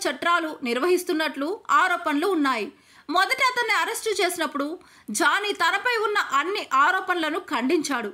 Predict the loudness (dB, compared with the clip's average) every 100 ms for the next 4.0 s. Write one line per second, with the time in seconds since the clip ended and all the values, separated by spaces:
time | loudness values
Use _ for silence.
0 | -6 -4 -4 -4 0 2 2 0 0 2
1 | 0 0 -2 -2 -4 0 0 2 -2 0
2 | 2 0 -4 -10 -20 -20 -8 0 2 2
3 | -2 2 2 2 2 0 -2 -4 -4